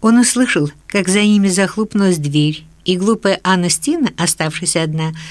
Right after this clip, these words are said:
в страхе заголосила: "Милая госпожа, очнитесь, очнитесь, милая госпожа!"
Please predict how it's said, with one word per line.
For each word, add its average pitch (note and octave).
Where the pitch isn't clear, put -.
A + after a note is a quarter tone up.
в -
страхе B3
заголосила: F3
"Милая C4
госпожа, G3+
очнитесь, B3+
очнитесь, C4
милая C4+
госпожа!" A#3+